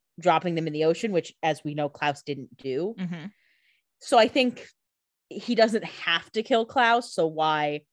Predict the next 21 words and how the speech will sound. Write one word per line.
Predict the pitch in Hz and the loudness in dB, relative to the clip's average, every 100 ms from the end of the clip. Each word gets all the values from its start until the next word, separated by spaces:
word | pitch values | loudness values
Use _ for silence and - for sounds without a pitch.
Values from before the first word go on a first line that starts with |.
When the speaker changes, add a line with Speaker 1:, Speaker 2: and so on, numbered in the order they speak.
| _ _ | _ _
Speaker 1:
put | - 175 | -4 -2
more | 170 147 | 0 -2
of | |
those | 151 143 | 0 -2
weapons | 151 139 139 135 | 0 -2 -2 -8
that | 131 | -8
could | 143 | -8
kill | - 131 | -6 -6
them | 123 | -6
out | 117 | -8
into | - 147 | -10 -16
the | 113 | -14
world, | 110 123 208 240 - | -8 -6 -6 -6 -6
if | - | -2
Speaker 2:
Sure. | 139 | 0
Speaker 1:
that's | 139 | -2
what | 151 131 | -2 -4
is | 139 | -6
indeed | 127 131 127 | -10 -10 -6
in | 117 110 | -6 -8
there? | 95 92 | -10 -12